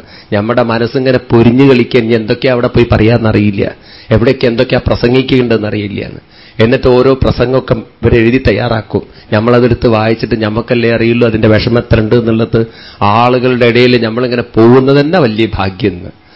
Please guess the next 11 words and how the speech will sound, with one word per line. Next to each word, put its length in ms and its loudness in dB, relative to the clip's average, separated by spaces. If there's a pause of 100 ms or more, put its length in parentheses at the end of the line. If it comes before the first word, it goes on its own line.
(400)
വാസ്തവമാണ്, 600 0 (100)
അവരുടെ 300 2
ജീവിതമായിട്ട് 640 0
ബന്ധപ്പെടുമ്പോഴല്ലേ 800 0
നമുക്കറിയുള്ളൂ. 720 -4 (360)
ഈ 160 4
മിനിസ്റ്റർ 420 0
ഒരിക്കൽ 280 0
എവിടെയോ 420 0 (200)
പ്രസംഗിക്കാൻ 640 -2
പോയപ്പോ 480 -6